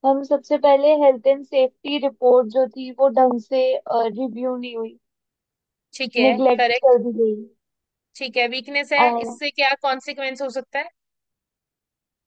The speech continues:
Speaker 1: हम इससे, अ, furthermore accidents वगैरह भी हो सकते हैं।
Speaker 2: अ, देखो, वो,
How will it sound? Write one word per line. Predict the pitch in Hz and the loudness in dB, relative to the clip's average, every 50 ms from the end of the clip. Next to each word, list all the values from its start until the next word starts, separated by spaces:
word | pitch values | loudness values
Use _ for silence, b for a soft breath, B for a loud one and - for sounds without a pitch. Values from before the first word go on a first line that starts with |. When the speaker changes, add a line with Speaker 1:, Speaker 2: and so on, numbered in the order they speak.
| _ _ _ _ _ _ _ _ _ _ _ _ _ _ _ _ _ _ _ _ _ _ _ _ - 262 | _ _ _ _ _ _ _ _ _ _ _ _ _ _ _ _ _ _ _ _ _ _ _ _ -4 -2
Speaker 1:
हम | 269 269 269 262 269 - | -2 0 -2 -4 -2 2
इससे, | - 277 269 - _ - 294 285 285 285 285 277 | 2 2 2 0 _ 2 6 8 8 10 8 8
अ, | - - - - 247 247 240 240 233 233 226 220 - - _ _ _ _ _ _ _ _ _ _ _ _ _ _ _ _ - 294 | 6 4 4 6 6 8 8 6 6 4 4 2 -2 -8 _ _ _ _ _ _ _ _ _ _ _ _ _ _ _ _ 4 6
furthermore | 269 269 247 220 302 302 285 277 285 285 285 277 269 - 254 254 | 6 6 6 6 4 4 4 4 6 6 6 6 6 4 4 2
accidents | 254 - _ - 277 269 233 262 254 254 254 - - | 2 2 _ 0 2 4 4 2 2 0 -4 -6 -4
वगैरह | 277 254 233 247 233 226 233 233 | -2 0 0 0 0 0 -2 -4
भी | 220 262 254 | -6 -6 -6
हो | 240 240 233 | -4 -4 -4
सकते | 233 - 233 202 _ _ _ - 233 | -4 -6 -12 -14 _ _ _ -8 -6
हैं। | 233 226 226 226 _ _ _ _ _ _ _ _ _ _ _ _ _ _ _ _ _ _ _ _ _ - | -6 -6 -8 -10 _ _ _ _ _ _ _ _ _ _ _ _ _ _ _ _ _ _ _ _ _ -10
Speaker 2:
अ, | 208 220 233 240 240 240 240 233 | -4 0 2 2 2 2 0 0
देखो, | 214 285 294 - 349 320 | -4 -6 -6 -4 -4 -4
वो, | 302 330 | 0 2